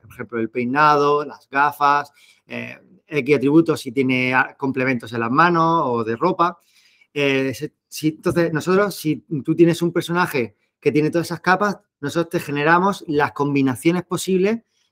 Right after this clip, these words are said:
de todas estas capas y eso se llama el arte generativo, ¿vale? También está la opción de que tú ya tienes tu arte creado y ya lo subes, o sea, ya no tienes que hacer una, una combinación, sino que tú subes en una, eh, sería una sola,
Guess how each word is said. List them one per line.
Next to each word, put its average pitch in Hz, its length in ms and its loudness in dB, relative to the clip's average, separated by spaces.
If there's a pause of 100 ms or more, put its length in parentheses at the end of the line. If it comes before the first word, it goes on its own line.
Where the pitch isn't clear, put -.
(120)
de 127 320 2
todas 139 180 0
estas 156 220 -6
capas 214 400 2 (260)
y 143 120 2
eso 147 180 0
se 156 100 -4
llama 160 120 2
el 151 60 4
arte 156 220 0
generativo, 113 680 -4
¿vale? 131 280 -8 (480)
También 165 220 4
está 226 120 4
la 233 100 6
opción 233 220 2
de 233 100 4
que 165 100 4
tú 175 100 2
ya 190 100 6
tienes 196 320 0
tu 139 180 0
arte 165 280 0
creado 196 460 -2 (120)
y 139 140 -8
ya 156 100 4
lo 156 140 0
subes, 233 600 -4
o - 300 -20
sea, 135 160 -2
ya 135 100 0
no 139 120 -2
tienes 156 200 -2
que - 100 -8
hacer 160 140 -4
una, 151 220 0
una 143 220 -4
combinación, 156 520 -4
sino 151 200 -6
que 127 140 -2
tú 156 140 -4
subes 170 300 4
en 123 120 -4
una, 127 180 -2 (160)
eh, 127 160 -10
sería 131 280 0
una 123 160 0
sola, 139 320 0